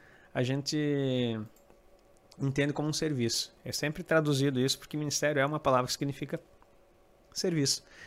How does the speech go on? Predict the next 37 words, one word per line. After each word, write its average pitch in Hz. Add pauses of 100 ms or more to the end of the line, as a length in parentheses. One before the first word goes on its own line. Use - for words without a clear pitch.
(160)
Entretanto, 151
há 135
uma 170
dúvida, 175
né? 147
Quando 147
fala 165
em 175
vocação, 160
as 185
pessoas 175
já 175
pensam 175 (500)
nessa 151
palavra 131
vocação, 127 (420)
que -
é 120
o 117
mesmo 135
sinônimo 131
de 113
chamado, 117 (480)
é, 120
as 127
pessoas 147
já 165
pensam 160
exatamente 151
em, 170 (180)
em -
algo 156
que 180
Deus 160
falou, 127
algo 127
específico, 160